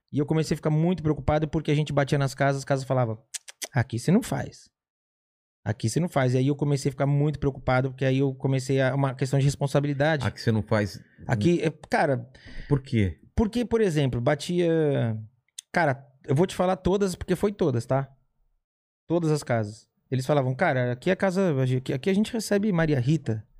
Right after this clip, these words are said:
Speaker 1: Fábio Júnior, Roberto Carlos, vou, ah, fazer cover."
Speaker 2: Tinha um puta preconceito,
Speaker 1: E aí eu falava,
Speaker 2: né?
Speaker 1: "Puta, mas não é um cover, é um show, tem isso, tem aquilo, tem, tem elevador." "Ah, tem elevador?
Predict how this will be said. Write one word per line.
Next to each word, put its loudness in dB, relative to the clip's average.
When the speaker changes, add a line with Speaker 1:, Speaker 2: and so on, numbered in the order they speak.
Speaker 1:
Fábio 2
Júnior, 0
Roberto 2
Carlos, 0
vou, 2
ah, 0
fazer 0
cover." 2
Speaker 2:
Tinha -2
um -2
puta -2
preconceito, -4
Speaker 1:
E 0
aí 0
eu 0
falava, 0
Speaker 2:
né? -10
Speaker 1:
"Puta, -2
mas 0
não 0
é 2
um 0
cover, 0
é 6
um 6
show, -2
tem 0
isso, 0
tem 0
aquilo, -2
tem, 2
tem 0
elevador." 2
"Ah, 2
tem 2
elevador? 0